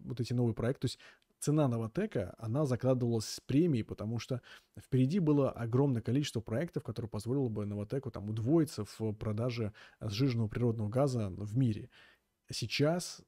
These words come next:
а, инвесторы закладывают, что это будет уже сделать очень и очень сложно.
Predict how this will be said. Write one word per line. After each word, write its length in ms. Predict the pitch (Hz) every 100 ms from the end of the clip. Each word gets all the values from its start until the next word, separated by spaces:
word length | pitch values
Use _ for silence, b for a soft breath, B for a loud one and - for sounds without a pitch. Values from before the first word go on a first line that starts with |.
| -
а, 220 | 120 113
инвесторы 560 | 123 110 127 143 147 139
закладывают, 540 | 120 113 117 123 120
что 180 | - 98
это 220 | 101 117
будет 260 | 104 101 113
уже 160 | 104
сделать 420 | 101 104 95 107 -
очень 360 | - 123 - - -
и 100 | 117
очень 380 | 110 101 104 -
сложно. 480 | - 113 92 -